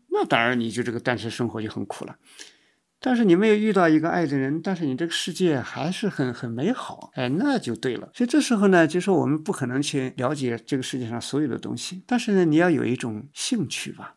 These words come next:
嗯，对世界的某种关注。就是话就，呃，说简单一点的话，就说某种爱好、喜好构成你的这个，跟这个世界的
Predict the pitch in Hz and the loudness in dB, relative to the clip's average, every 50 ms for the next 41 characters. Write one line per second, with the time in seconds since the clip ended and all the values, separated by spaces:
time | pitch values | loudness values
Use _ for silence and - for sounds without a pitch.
0 | _ - 190 190 151 143 _ _ - - 170 156 - - 190 160 170 156 - 127 | _ -14 -14 -14 -14 -16 _ _ -4 -2 0 0 0 -2 -2 -2 -4 -4 -4 -4
1 | 120 127 147 139 127 110 107 107 _ _ _ _ _ _ _ _ - - 170 160 | -4 -4 -4 -4 -6 -8 -10 -12 _ _ _ _ _ _ _ _ 0 4 4 4
2 | 151 147 151 147 147 139 135 - - - - _ - - 180 170 - - - 202 | 4 2 0 -4 -6 -6 -8 -8 -10 -14 -20 _ 0 2 2 2 0 0 0 2
3 | 190 160 151 165 165 160 151 - - - - - 165 147 - - - - 135 127 | 2 4 4 4 4 4 2 -2 -10 -10 -6 -6 -4 -4 -2 -4 -4 -2 -2 -2
4 | 123 139 170 190 175 - 123 117 120 117 - 127 120 113 - _ _ - - - | -2 0 2 2 2 2 0 -2 -4 -6 -6 -8 -10 -10 -12 _ _ -20 -20 -20
5 | _ _ - - 151 143 151 156 151 147 135 143 160 156 147 123 117 110 107 - | _ _ -10 -10 -6 -4 -2 -2 0 0 0 0 0 0 -2 -2 -4 -4 -6 -2
6 | - 220 196 135 113 - - - 135 135 110 - - - - - 117 113 110 - | -2 0 0 0 -4 -6 -8 -6 -6 -6 -4 -4 -2 -2 -2 0 -2 -2 -4 -6
7 | - - 151 - - - - - 233 165 - - 135 139 147 135 117 101 95 110 | -6 -8 -6 -8 -8 -6 -4 -2 -2 -2 -2 -2 -2 -2 -2 -2 -4 -6 -8 -10
8 | 110 110 - - _ - - 143 131 113 120 117 110 113 - - _ _ - 151 | -12 -12 -14 -16 _ -10 -8 -8 -6 -4 -6 -6 -6 -8 -12 -16 _ _ -2 0
9 | 139 135 131 120 120 - - 139 117 117 123 117 - - - - | 0 0 -2 -4 -4 -4 -4 -4 -4 -4 -4 -6 -6 -8 -10 -10